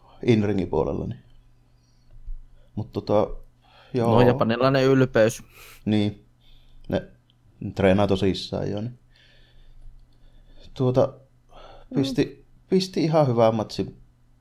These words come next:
Speaker 2: Mm.
Speaker 1: Ehkä kolmoselle mä laitan tämänkin.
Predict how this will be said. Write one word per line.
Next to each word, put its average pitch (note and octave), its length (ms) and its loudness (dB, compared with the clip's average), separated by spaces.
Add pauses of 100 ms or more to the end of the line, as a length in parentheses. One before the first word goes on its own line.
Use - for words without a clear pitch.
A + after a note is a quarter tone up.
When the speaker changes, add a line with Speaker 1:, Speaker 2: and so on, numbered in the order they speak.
(560)
Speaker 2:
Mm. A2 240 -6 (140)
Speaker 1:
Ehkä A2+ 240 0 (180)
kolmoselle G2+ 600 2 (180)
mä F#2 180 -4
laitan G2+ 220 -6
tämänkin. - 360 -8